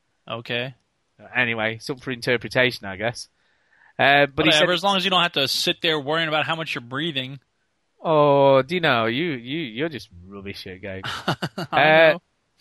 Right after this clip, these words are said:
Speaker 2: the sequel's even more advanced in terms of technology. The sequel's going to get a lot more support than the first one got from both,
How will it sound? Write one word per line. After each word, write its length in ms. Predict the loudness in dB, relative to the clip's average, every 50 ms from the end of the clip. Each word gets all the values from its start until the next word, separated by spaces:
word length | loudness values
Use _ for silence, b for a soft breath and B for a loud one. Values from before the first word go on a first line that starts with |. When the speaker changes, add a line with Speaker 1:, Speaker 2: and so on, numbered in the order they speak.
| _ _
Speaker 2:
the 80 | 0 2
sequel's 360 | 4 4 4 4 2 0 0 0
even 200 | -2 0 2 4
more 200 | 6 8 8 8
advanced 320 | 8 6 4 2 2 -2
in 80 | -6 -4
terms 220 | -2 -2 -2 -4
of 80 | -6 -8
technology. 680 | -6 -6 -6 -6 -6 -2 4 6 6 6 6 4 2 0
The 100 | -2 -2
sequel's 300 | -2 -4 -2 -2 -4 0
going 160 | 0 0 2 2
to 60 | 4
get 140 | 4 6 6
a 40 | 6
lot 220 | 6 4 2 2
more 180 | 2 0 -2 -2
support 420 | -4 -8 -4 0 0 0 0 0
than 120 | -2 -6 -6
the 80 | -6
first 300 | -4 0 0 0 0 -2
one 140 | -6 -2 2
got 200 | 4 4 4 2
from 240 | -2 -8 -10 -2 2
both, 320 | 4 6 6 4 2 -2